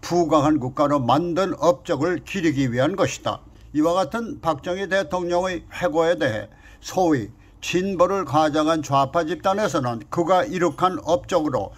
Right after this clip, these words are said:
오늘날 그들도 누리고 있는 호강은 외면하고 독재 정권으로만 매도하는 것이다.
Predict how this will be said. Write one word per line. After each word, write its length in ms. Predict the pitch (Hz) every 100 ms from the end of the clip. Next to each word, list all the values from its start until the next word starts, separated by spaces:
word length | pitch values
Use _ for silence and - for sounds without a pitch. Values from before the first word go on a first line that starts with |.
| -
오늘날 560 | - 160 185 165 120 - - - - -
그들도 640 | 180 175 208 139 107 - - - -
누리고 460 | 131 175 175 160 180
있는 240 | 180 180
호강은 600 | 156 190 170 160 165 175
외면하고 760 | 131 151 151 151 160 175 120 - - - - - -
독재 500 | - 185 - 196 170
정권으로만 960 | 131 165 175 151 160 151 147 170 190 131
매도하는 560 | 156 147 143 135 165
것이다. 440 | 180 135 - 110